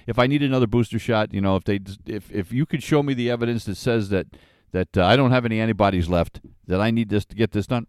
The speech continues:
I'll go get it done. But I'm not getting it done now. You know, because that's, by the way, the,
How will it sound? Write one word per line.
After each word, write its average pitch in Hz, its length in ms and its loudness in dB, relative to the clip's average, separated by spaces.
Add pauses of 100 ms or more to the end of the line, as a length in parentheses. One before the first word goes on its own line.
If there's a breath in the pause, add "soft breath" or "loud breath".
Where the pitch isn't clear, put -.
I'll 143 120 0
go 123 120 0
get 92 140 -2
it 76 100 -6
done. - 200 -14 (800)
But 104 100 0
I'm 123 80 0
not 104 140 0
getting 78 160 -6
it 67 100 -10
done 60 180 -14
now. - 280 -20 (840)
You 90 80 0
know, 87 100 2 (140)
because 143 260 6
that's, 190 200 4
by 151 140 6
the 151 80 8
way, 156 140 4
the, 104 220 2